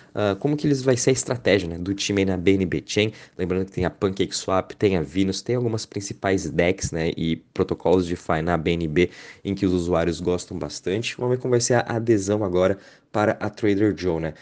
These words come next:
Então, ah, e, e o que, o mais legal desse Trader Joe é que o time como um todo vem também melhorando cada vez mais. Durante esse bear market foi um dos times que mais entregou resultado. É isso que a gente também tem que pesquisar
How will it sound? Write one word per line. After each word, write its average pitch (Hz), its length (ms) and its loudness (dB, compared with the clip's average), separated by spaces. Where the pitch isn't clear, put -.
Então, 92 440 -2
ah, 92 380 0
e, 107 220 -2
e 110 60 4
o 104 40 0
que, - 160 -8
o 104 140 -6
mais 110 240 2
legal 104 420 2
desse 110 300 -2
Trader 98 320 4
Joe 101 320 4
é 95 100 0
que - 180 -6
o 113 80 -2
time 165 320 0
como 139 240 0
um 117 60 -2
todo 113 380 0
vem 107 260 2
também 104 400 0
melhorando 95 580 4
cada 95 300 -2
vez 85 240 0
mais. 82 220 -4
Durante 92 260 -4
esse - 140 -8
bear 90 200 2
market 87 300 0
foi - 140 -2
um 95 100 0
dos 90 140 -4
times 98 260 -4
que 90 180 -8
mais 95 300 -2
entregou 104 640 4
resultado. 95 720 -2
É 85 100 0
isso 98 160 -2
que - 60 -8
a 104 40 -4
gente 101 160 -6
também 95 200 -4
tem 117 160 -4
que - 80 -14
pesquisar 95 640 0